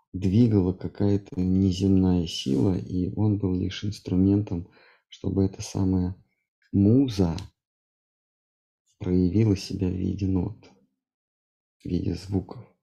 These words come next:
То есть не каждая музыка является, <clears throat> является плодом музы. <clears throat> Ну вот точно так же в Ясадева он из разных произведений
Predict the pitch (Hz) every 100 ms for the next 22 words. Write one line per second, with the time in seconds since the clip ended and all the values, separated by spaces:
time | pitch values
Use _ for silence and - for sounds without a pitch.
0 | _ _ _ _ _ _ _ _ _ _
1 | _ _ _ - 90 - 95 90 95 90
2 | 95 92 87 90 101 101 98 104 - 104
3 | 107 90 92 90 - - 98 - _ 104
4 | 95 92 _ _ _ _ - _ _ _
5 | _ - 95 90 92 90 85 101 - -
6 | 85 95 87 - 92 92 90 92 90 98
7 | 104 - 110 - _ _ _ _ _ _
8 | _ _ _ - - _ _ - - -
9 | - 110 87 - _ _ _ _ _ _
10 | _ _ 98 98 98 101 87 - - 98
11 | 87 87 95 90 - 92 110 107 90 95
12 | 90 87 - _ _ _ 95 87 - -
13 | 101 101 92 101 - - 87 90 95 104
14 | 117 104 95 _